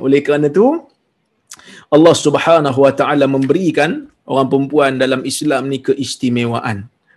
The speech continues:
meletakkan mereka di tempat yang tinggi. Sebab tu saya kata dulu kan, orang perempuan ni daripada mula dia hidup sehinggalah dia meninggal dunia,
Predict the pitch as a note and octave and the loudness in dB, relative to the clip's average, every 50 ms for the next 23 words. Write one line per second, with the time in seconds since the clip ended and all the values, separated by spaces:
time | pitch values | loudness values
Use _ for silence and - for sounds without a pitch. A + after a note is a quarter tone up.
0 | _ - C3 C3+ D3 D3+ C#3+ D3 - F3+ - - - - C#3+ C#3+ C#3 C3+ C#3+ D3 | _ -2 2 4 4 4 2 4 0 0 0 0 -4 -4 -4 -2 0 0 0 0
1 | D3 - D#3+ D3 C3+ B2+ C3 C#3+ C3+ C3+ C3+ C#3 C3 - D3 C3 B2 A#2+ A#2 B2 | 0 -4 -4 -2 -2 -2 -2 -4 -6 -4 -4 -6 -6 -4 -6 -6 -6 -6 -4 -4
2 | B2 A#2+ A#2+ A#2 A2+ A2 - - C3+ C3 D3 D3 B2+ C#3 C3 C#3+ C#3 C#3+ D3+ C#3+ | -4 -4 -4 -6 -6 -6 -2 -2 -2 -2 -2 0 -2 0 2 2 0 0 2 2
3 | D3 D3 D3 C#3 D3 G#2+ A2+ A2 G#2 - _ _ _ _ _ _ _ _ _ _ | 2 2 2 0 -2 -4 -6 -6 -8 -12 _ _ _ _ _ _ _ _ _ _
4 | _ - C3 D3 D3 D3 C#3 D#3 D#3+ E3+ D#3+ F#3 F#3+ F3 F#3 G#3+ A3 F#3 D#3+ D3+ | _ 0 2 2 2 4 2 0 0 0 0 0 0 0 0 -2 2 2 2 2
5 | D#3+ E3 D#3+ E3 D#3+ D#3+ E3 D#3+ E3 F3+ G3+ A3+ A#3 G#3+ F#3+ E3 E3+ E3 D3+ D#3 | 2 2 2 0 2 2 0 0 2 0 0 2 4 2 2 4 2 0 0 0
6 | D3+ C#3+ D3+ D#3+ G3 A#3 A#3+ - - - - - - E3 D#3+ D#3 F3+ F#3+ F#3+ F#3 | -2 0 2 4 4 2 2 0 -10 -12 -8 -4 -2 -2 -2 0 -2 -4 -2 -2
7 | F#3+ G3 F#3+ F#3 B3 C4 A#3+ G3+ E3 D3+ A#2+ A#2 C3 C3 D#3 D#3+ D#3 D3 D3 D3 | 0 -2 -2 -2 -2 0 2 2 2 0 -4 -6 -6 -4 0 0 0 0 0 -2
8 | D3 D3 D3+ D3+ D#3 D3 D3 D3 D3 D3+ E3 F3 F#3+ G#3+ C4 C#4+ | -2 -4 -2 0 0 0 2 0 0 0 2 2 0 0 -2 -4